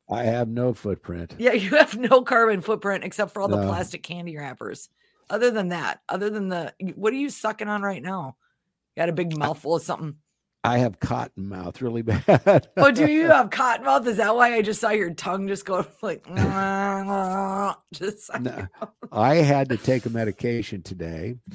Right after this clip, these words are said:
Speaker 2: An
Speaker 1: In
Speaker 2: air quotes
Speaker 1: addition
Speaker 2: medication? Was it one of those kinds of m-, medications?
Speaker 1: Well, there was that too later
Speaker 2: Okay.
Speaker 1: on. I,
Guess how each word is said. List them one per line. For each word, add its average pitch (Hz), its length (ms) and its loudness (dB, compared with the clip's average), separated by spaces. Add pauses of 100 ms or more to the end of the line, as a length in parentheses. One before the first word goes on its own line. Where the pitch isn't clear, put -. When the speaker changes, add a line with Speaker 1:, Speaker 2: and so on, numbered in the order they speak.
(240)
Speaker 2:
An 143 120 -6
Speaker 1:
In 247 180 2
Speaker 2:
air 226 160 2
quotes 254 400 2
Speaker 1:
addition 233 80 -4
Speaker 2:
medication? 247 800 -2 (400)
Was 226 180 4
it 220 100 0
one 220 160 0
of 196 100 0
those 190 280 0
kinds 208 320 -2
of 208 100 -10
m-, 185 300 -4 (320)
medications? 202 1080 -6 (220)
Speaker 1:
Well, 143 200 2
there 127 160 2
was 113 180 2
that 113 320 -2
too 110 280 0
later 120 300 2
Speaker 2:
Okay. 107 140 2
Speaker 1:
on. 107 180 -2
I, 160 340 -2